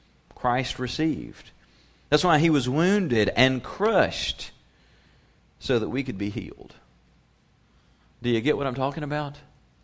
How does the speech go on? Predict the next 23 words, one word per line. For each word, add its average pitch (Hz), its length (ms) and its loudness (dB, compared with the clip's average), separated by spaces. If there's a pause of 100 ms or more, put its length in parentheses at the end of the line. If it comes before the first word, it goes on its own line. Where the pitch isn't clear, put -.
(760)
I-, 151 60 4
if 143 280 4
you 180 120 2
can 180 160 4
just 160 260 2
see 170 520 6 (260)
that 147 260 10
Jesus 135 600 2 (100)
paid 139 560 4
the 131 120 2
full 196 400 4
price 90 680 -2 (720)
so 127 200 0
that 120 80 0
we 143 100 0
don't 139 180 -2
carry 143 260 0
the 110 100 0
weight 110 180 4
of 104 60 -2
our 107 120 2
sin 123 300 -4
anymore. 113 360 -2